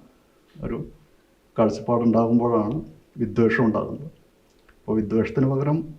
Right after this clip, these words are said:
ആ, മുന്നോട്ട് വയ്ക്കാവുന്നത് സ്നേഹം മാത്രമാണ്. ഒരു കുട്ടികളുടെ ഇടയിലായി കഴിഞ്ഞാലും സമൂഹത്തിലായി കഴിഞ്ഞാലും, ആ, സ്നേഹം ഉണ്ടാക്കാൻ പറ്റുന്ന രീതിയിലുള്ള ആശയം പ്രചരിപ്പിക്കുക, അത് ഏറ്റവും നല്ലൊരു മാർഗമായിട്ട് തോന്നിയിട്ടുള്ളത്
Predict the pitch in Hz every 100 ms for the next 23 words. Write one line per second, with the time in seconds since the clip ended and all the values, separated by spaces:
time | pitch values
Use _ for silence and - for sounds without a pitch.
0 | - 123 120 - 156 143 135 143 139 143
1 | 139 139 151 - - _ _ - 143 123
2 | 110 110 - - - _ _ _ _ _
3 | _ - 127 - 113 113 110 113 120 120
4 | 120 127 123 123 - - - _ _ _
5 | _ _ _ _ 107 104 104 107 117 117
6 | 117 113 110 - - - _ _ 107 -
7 | - 104 117 110 113 113 123 127 - 120
8 | 117 120 123 120 117 185 - _ _ _
9 | _ _ - 120 - 123 113 104 101 95
10 | - - - - _ _ _ _ - -
11 | 110 110 - - 131 135 139 - 143 139
12 | 131 139 147 135 139 139 135 131 127 127
13 | 127 123 -